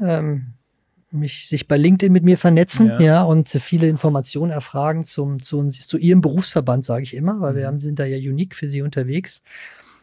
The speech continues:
Speaker 1: Ähm, am fünfzehnten Oktober haben wir unseren großen Hauptstadtkongress.
Speaker 2: Mhm.
Speaker 1: Ähm, tolles Programm.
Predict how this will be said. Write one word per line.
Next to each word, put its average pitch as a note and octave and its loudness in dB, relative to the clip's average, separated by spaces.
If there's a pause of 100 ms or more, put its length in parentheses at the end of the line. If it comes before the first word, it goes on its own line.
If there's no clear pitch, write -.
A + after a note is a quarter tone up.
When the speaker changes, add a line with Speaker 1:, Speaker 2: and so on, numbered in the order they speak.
(240)
Speaker 1:
Ähm, C3+ -2 (160)
am C#3+ -2
fünfzehnten F#3 -2
Oktober F3 0
haben D3+ 0
wir D3+ -2
unseren D3 -4
großen D3 -4
Hauptstadtkongress. C#3+ -6 (240)
Speaker 2:
Mhm. A2 -10 (760)
Speaker 1:
Ähm, C3+ -2
tolles D#3+ -6
Programm. D#3 -4